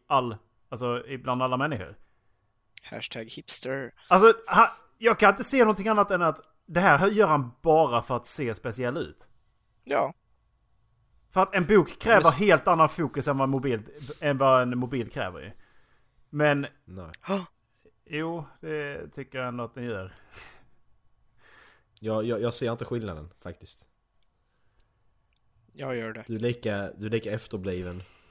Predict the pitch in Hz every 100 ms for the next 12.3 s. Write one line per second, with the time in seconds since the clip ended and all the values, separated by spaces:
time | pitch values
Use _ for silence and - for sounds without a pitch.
0 | - 101 101 101 98 98 101 90 87 95
1 | 92 92 90 95 90 90 - 90 - 104
2 | 90 92 92 101 95 95 92 92 95 95
3 | 90 87 - _ _ _ _ - _ _
4 | _ _ _ _ _ _ - 135 131 -
5 | - - - - 147 - - 135 117 -
6 | 117 113 - 113 110 - 101 107 98 -
7 | 98 101 107 127 113 113 104 87 - _
8 | - 170 185 180 175 165 160 156 _ 151
9 | _ - - - 202 - 165 139 147 135
10 | 120 123 135 156 180 190 170 175 254 302
11 | 269 - 226 190 185 233 180 147 180 160
12 | - 143